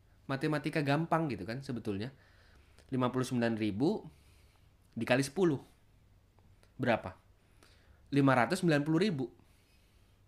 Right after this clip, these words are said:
Nah, pertanyaannya, beli di mana sapi lima ratus sembilan puluh ribu? Rasanya,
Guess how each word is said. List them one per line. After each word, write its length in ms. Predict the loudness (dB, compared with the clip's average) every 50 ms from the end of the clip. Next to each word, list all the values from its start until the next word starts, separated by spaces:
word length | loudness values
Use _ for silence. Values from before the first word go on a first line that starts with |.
| _ _ _ _ _ _ _ _ _ _ _ _ _ _ _ _ -6
Nah, 80 | -4 -4
pertanyaannya, 480 | -2 0 2 4 4 4 4 2 2 2
beli 240 | 4 4 4 4
di 80 | 4 4
mana 320 | 4 4 4 4 4 2
sapi 480 | 0 0 -2 -4 -2 -2 -4 -4 -4 -4
lima 160 | -2 -2 -2
ratus 160 | -2 -4 -2
sembilan 160 | -2 0 0 0
puluh 160 | 0 -2 0
ribu? 320 | 0 0 0 -2 -4 -8 -10 -12 -20 _ _ _ -20 _ -20 -20 -20 -20 -20 _ _ _ -6 -2
Rasanya, 560 | 0 0 0 2 0 0 0 0 -2 -4 -8